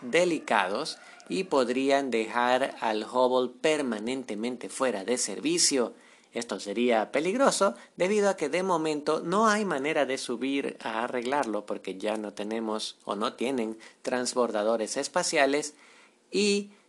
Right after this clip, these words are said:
s-, el sucesor del Hubble todavía no está listo para ir a ocupar su lugar en el espacio.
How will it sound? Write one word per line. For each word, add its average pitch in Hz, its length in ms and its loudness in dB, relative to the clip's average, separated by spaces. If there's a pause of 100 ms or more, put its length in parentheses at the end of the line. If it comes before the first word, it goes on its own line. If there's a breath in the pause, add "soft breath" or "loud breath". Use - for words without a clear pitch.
s-, - 320 -4
el 165 720 4 (380)
sucesor 175 680 4
del 170 180 2
Hubble 123 460 6
todavía 127 440 4
no 120 120 -2
está 131 240 0
listo 113 560 2
para 147 320 6
ir 113 320 2 (220)
a 123 120 6
ocupar 117 560 0
su - 300 -6
lugar 117 400 6 (180)
en 113 140 -6
el 107 100 -2
espacio. - 440 0